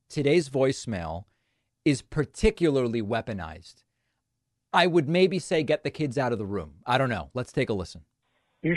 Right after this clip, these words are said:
Speaker 2: show blows, dude. I'm
Speaker 1: Your show blows, dude. The height of political criticism. Your show blows, dude.
Speaker 2: Your show blows,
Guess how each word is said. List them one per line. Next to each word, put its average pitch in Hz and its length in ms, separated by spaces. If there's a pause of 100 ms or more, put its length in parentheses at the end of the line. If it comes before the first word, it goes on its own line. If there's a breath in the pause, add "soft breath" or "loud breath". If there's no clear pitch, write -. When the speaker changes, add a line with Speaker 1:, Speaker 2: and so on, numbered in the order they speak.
(120)
Speaker 2:
show 196 260
blows, 135 540 (160)
dude. 143 360 (140)
I'm 160 140 (260)
Speaker 1:
Your 190 120
show 330 220
blows, 107 680
dude. 101 320 (440)
The 139 160
height 139 540 (800)
of 107 160
political 113 420
criticism. 90 560
Your 220 100
show 330 220
blows, 110 680
dude. 101 300 (720)
Speaker 2:
Your 165 140
show 196 300 (100)
blows, 135 540